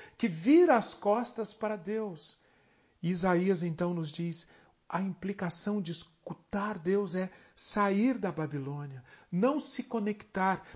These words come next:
não fazer aliança com esta Babilônia, fugir do meio dos caldeus.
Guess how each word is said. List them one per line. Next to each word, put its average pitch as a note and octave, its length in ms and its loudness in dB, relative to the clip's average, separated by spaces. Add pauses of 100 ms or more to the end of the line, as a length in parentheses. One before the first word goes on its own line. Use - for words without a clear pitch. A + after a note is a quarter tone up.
(200)
não C4+ 280 6
fazer A#3 580 6
aliança A#3 680 4
com A3+ 180 0
esta A#3+ 360 0
Babilônia, D3+ 680 -4 (260)
fugir F3 800 0
do D#3+ 200 2
meio E3+ 380 2
dos C3+ 200 -6
caldeus. B2 560 -6